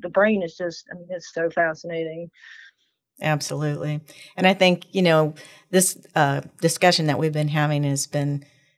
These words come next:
Speaker 2: really great. And I think not just for, uh, physicians, sonographers, and medical professionals that are listening in, but we also have general public that listens in as well. And many of these things that we've been discussing, people are just not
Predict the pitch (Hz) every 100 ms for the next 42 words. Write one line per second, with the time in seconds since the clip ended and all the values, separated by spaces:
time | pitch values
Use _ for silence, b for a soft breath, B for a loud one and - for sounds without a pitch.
0 | _ - 147 143 143 139 151 143 143 -
1 | 147 143 143 143 160 156 139 156 143 -
2 | 156 151 147 147 147 b b b 143 139
3 | 185 233 247 240 226 214 185 165 160 160
4 | 156 156 151 151 147 143 - 147 170 -
5 | 151 151 151 147 156 151 151 147 165 151
6 | 143 156 160 170 165 151 143 147 151 143
7 | 139 175 165 147 143 - - 151 147 143
8 | 143 139 139 147 147 151 165 B B B
9 | B 180 185 202 175 170 160 151 165 160
10 | - 147 143 147 143 139 147 143 143 143
11 | 143 143 139 135 147 139 151 139